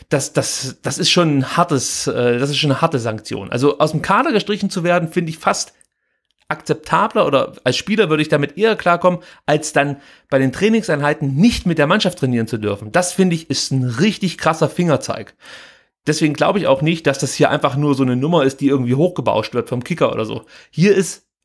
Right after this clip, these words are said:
auf jeden Fall was vorgefallen, das man so nicht akzeptieren kann. Und ich glaube auch, dass, dass, äh, sowohl Sven Mislintat wie auch Thomas Hitzesberger und natürlich auch Tim Walter kein Problem damit haben, wenn Santiago Ascasiba, äh, jetzt nach Argentinien, äh, verliehen wird oder so.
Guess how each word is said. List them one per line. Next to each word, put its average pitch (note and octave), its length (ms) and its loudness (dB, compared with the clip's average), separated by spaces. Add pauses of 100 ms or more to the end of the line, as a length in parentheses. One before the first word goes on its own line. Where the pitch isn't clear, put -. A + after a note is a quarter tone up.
(160)
auf C#3+ 200 -2
jeden G#3 200 2
Fall G3 140 2
was E3 140 0
vorgefallen, E3 540 0
das C#3 160 -2
man C3 140 -2
so D3+ 80 -2
nicht D#3+ 160 -4
akzeptieren F#3 480 -2
kann. G#3 300 0 (420)
Und C#3+ 300 0 (200)
ich - 280 -8
glaube - 320 -2
auch, F3+ 180 2
dass, - 320 -4
dass, - 320 -2
äh, B2 380 0
sowohl D3 640 0
Sven C3+ 180 0
Mislintat E3 500 0
wie C#3 80 0
auch C#3 120 0
Thomas C3+ 240 0
Hitzesberger D3+ 560 0
und F#3 80 0
natürlich D3 240 0
auch B2+ 100 0
Tim C3 200 -2
Walter C3 220 4
kein D3 200 -2
Problem C3+ 260 0
damit B2+ 220 -2
haben, B2 260 2 (320)
wenn C3+ 140 2
Santiago C3+ 480 2
Ascasiba, C3 640 2
äh, - 280 -4
jetzt C3 160 0
nach C3 160 0
Argentinien, B2 680 2
äh, G2 180 -4
verliehen A2+ 380 -4
wird G2+ 160 -4
oder G2+ 100 -4
so. B2 280 -2